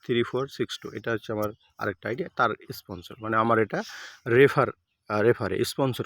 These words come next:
করছে এই আইডিটা। আর যাই হোক, এবার আপনি ওঠান, ওঠানোর পরে আপনি, আহ, দেখেন,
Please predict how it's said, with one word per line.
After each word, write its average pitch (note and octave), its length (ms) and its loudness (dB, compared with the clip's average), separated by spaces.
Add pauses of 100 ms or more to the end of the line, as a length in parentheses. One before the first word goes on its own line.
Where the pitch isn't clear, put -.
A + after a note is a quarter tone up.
করছে G2 240 -10
এই G2 100 -2
আইডিটা। F#2+ 320 -6 (380)
আর B2+ 80 0
যাই C#3+ 100 8
হোক, D#3 80 6
এবার D#3 260 8 (180)
আপনি C3+ 300 2
ওঠান, D3 300 2
ওঠানোর C3+ 460 -2
পরে B2 340 -4 (420)
আপনি, B2 500 0 (440)
আহ, A2 120 -2
দেখেন, A#2+ 340 2